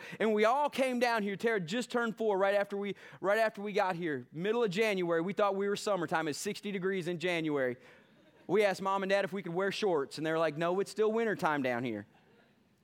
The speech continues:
We came from Michigan. We left in snow. I mean, the little Hi-C fruit packs we had were frozen. It was so cold outside. And we made it down here.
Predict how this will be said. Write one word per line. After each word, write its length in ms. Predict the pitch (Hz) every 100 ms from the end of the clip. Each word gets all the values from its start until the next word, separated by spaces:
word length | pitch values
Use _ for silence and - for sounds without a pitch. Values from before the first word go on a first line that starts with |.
| -
We 120 | 156
came 200 | 208 226
from 160 | 208 208
Michigan. 360 | 240 - 175 156
We 140 | 240
left 260 | 226 190 196
in 80 |
snow. 480 | 180 180 214 453 127
I 60 | 143
mean, 240 | 170 165 - -
the 120 | 180
little 280 | 196 214 220 -
Hi-C 480 | 220 233 - 233
fruit 260 | 214 247 269
packs 260 | 214 190 185
we 120 | 202
had 100 | 208
were 80 | 202
frozen. 420 | 226 277 202 170
It 80 | 156
was 120 | -
so 120 | 147
cold 260 | 175 151 135
outside. 440 | 123 147 120 107 - _ _ _ _ - _ _ _ _ _ _ _ _ _ _ -
And 140 | 196
we 80 | 190
made 240 | 190 214
it 100 | 214
down 300 | 196 196 190
here. 320 | 170 160 135